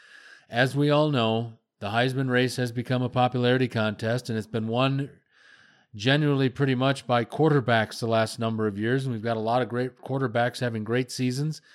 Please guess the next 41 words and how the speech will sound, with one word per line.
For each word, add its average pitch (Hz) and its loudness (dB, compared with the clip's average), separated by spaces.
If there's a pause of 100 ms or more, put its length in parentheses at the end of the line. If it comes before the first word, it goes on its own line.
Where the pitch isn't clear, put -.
(320)
And, 104 -4
uh, 107 -2
because 123 2
of 127 -4
pass-oriented 131 -4
offenses 127 -4
now 123 -2
in 117 -6
college 120 -6
football, 139 -10 (500)
um, 110 -2
putting 131 -2
up 120 -6
the 117 -6
big 120 -2
gaudy 131 2
numbers, 139 -2 (400)
quarterbacks 135 4
are 127 -4
going 131 -2
to 131 -8
probably, 123 -4 (520)
uh, 110 -10
win 143 2
the 135 0
Heisman 127 -4
for 127 -6
the 123 -2
next 127 -6
number 127 -4
of 110 -6
years 120 0
just 117 -10
because 120 -6
of 113 -8
the 110 -8
offense 117 -4
that 110 -8
is 104 -8
being 107 -4
played 104 -4